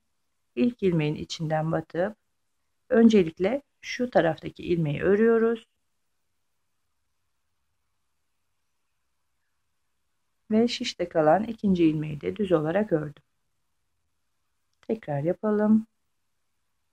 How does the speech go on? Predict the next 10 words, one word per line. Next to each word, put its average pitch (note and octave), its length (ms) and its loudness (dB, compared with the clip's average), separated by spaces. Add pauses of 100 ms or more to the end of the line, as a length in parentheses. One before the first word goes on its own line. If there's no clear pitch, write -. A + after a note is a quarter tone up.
(2000)
Sola E3 260 -2
aldım F#3+ 360 0
ikisini G3 480 -6
de. G3+ 220 -4 (460)
Öncelikle F#3 800 4 (440)
ikinci G3 400 0
ilmeği D#3+ 640 -2 (180)
düz F3+ 160 -2
olarak D3 500 -4
ördüm. G#3 680 2